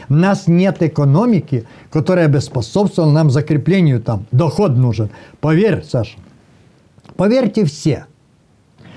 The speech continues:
что как только будет высокий доход, мы можем жить даже в вагончиках, первый случай. Как только мы будем зарабатывать приличные деньги, мы сами себе построим школы, мы сами построим себе дороги, мы сами себе все сделаем.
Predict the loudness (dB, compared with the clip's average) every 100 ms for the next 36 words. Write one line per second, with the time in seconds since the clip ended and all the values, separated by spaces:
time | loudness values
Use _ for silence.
0 | -20 -20 -20 -6 -4 -2 -2 -4 -2 -2
1 | 0 2 2 2 2 0 0 0 -2 0
2 | 0 0 -2 -2 -2 -4 _ _ -20 -20
3 | -14 0 2 4 2 2 2 2 4 2
4 | 2 2 2 2 2 2 2 0 0 -2
5 | -2 -2 0 0 0 0 -2 0 -2 -2
6 | -2 0 -2 0 0 2 2 2 2 2
7 | 2 2 0 0 0 -2 0 0 2 2
8 | 0 0 0 0 -8 -4 0 2 2 2
9 | 0 -2 -6 -2 0 2 2 2 0 2
10 | 0 2 -2 0 0 2 0 -2 0 0
11 | 2 0 -2 -6 -2 0 2 0 2 0
12 | 0 0 0 2 2 2 2 2 2 2
13 | 2 2 2 0 0 2 0 0 0 2
14 | 0 0 2 2 2 0 -4